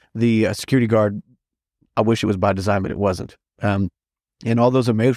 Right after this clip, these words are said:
emotions cause people to do stuff they wouldn't normally do. Like, the guard, that guy, that guy was hard stop. You're not getting anywhere. He, he would, he would dead stop you every time. And, uh, once that happened, he wasn't looking for anyone else but one person, and he was blinded to other threats.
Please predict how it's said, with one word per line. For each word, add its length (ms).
emotions 400
cause 220
people 220
to 80
do 160
stuff 240
they 100
wouldn't 300
normally 360
do. 240
Like, 240
the 100
guard, 340
that 180
guy, 280
that 200
guy 100
was 140
hard 200
stop. 360
You're 140
not 100
getting 260
anywhere. 400
He, 240
he 160
would, 220
he 100
would 160
dead 180
stop 240
you 120
every 380
time. 420
And, 420
uh, 220
once 260
that 200
happened, 340
he 120
wasn't 300
looking 320
for 220
anyone 300
else 160
but 160
one 160
person, 400
and 140
he 40
was 140
blinded 380
to 120
other 160
threats. 460